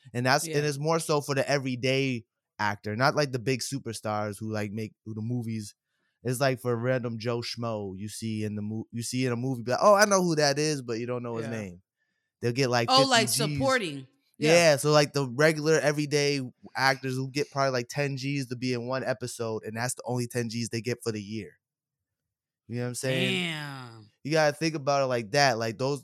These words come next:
Speaker 1: that, that jobs is very, like, gig based. So, like, if
Speaker 2: Mm.
Speaker 1: you don't get any gigs, you ain't get no money. That's why a lot of actors are, like,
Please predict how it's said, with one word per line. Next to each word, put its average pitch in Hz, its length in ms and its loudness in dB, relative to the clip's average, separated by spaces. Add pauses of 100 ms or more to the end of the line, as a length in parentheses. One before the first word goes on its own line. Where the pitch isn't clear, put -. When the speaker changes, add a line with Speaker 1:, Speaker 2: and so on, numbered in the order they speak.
Speaker 1:
that, 123 260 -2
that 123 160 -2
jobs 131 420 0
is 113 140 -10
very, 120 340 0
like, 104 240 -4
gig 127 260 -2
based. 92 520 -12 (460)
So, 113 140 -8
like, 110 200 -2
if 139 100 -6
Speaker 2:
Mm. 131 60 -10
Speaker 1:
you 143 120 -6
don't 135 200 -2
get 127 180 0
any 123 160 -4
gigs, 123 560 2
you 143 160 -4
ain't 127 120 -6
get 123 120 -6
no 120 140 -6
money. 131 300 -2
That's 113 200 -4
why 120 120 -4
a 117 60 -2
lot 117 220 -2
of 95 100 -4
actors 113 560 -4
are, 104 120 -6
like, 95 340 -10